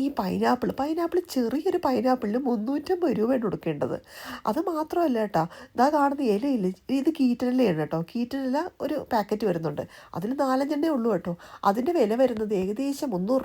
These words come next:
രൂപയാണ് കേട്ടോ, ഇന്ത്യൻ മണി. പിന്നെ കണ്ടോ, ഈ കാണുന്ന ക-, നല്ല വൃത്തിയാക്കി വെച്ചേക്കുന്ന ചക്ക, ചക്കച്ചുള, ചക്കച്ചുളയ്ക്ക് എഴുന്നൂറ്റമ്പത് തൊട്ട്, ഏ, എണ്ണൂറ്, തൊള്ളായിരം, ആ റേഞ്ചിലാണ് വരുന്നത് കേട്ടോ. പിന്നെ ചെറിയ ചെറിയ ഗ്രീൻ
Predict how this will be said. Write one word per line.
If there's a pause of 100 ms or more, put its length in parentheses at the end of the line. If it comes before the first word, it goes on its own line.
രൂപയാണ്
കേട്ടോ,
ഇന്ത്യൻ
മണി. (400)
പിന്നെ
കണ്ടോ, (160)
ഈ (120)
കാണുന്ന (440)
ക-,
നല്ല
വൃത്തിയാക്കി
വെച്ചേക്കുന്ന (400)
ചക്ക, (440)
ചക്കച്ചുള, (320)
ചക്കച്ചുളയ്ക്ക് (160)
എഴുന്നൂറ്റമ്പത്
തൊട്ട്, (320)
ഏ, (200)
എണ്ണൂറ്,
തൊള്ളായിരം, (120)
ആ (120)
റേഞ്ചിലാണ്
വരുന്നത്
കേട്ടോ. (400)
പിന്നെ
ചെറിയ (100)
ചെറിയ (380)
ഗ്രീൻ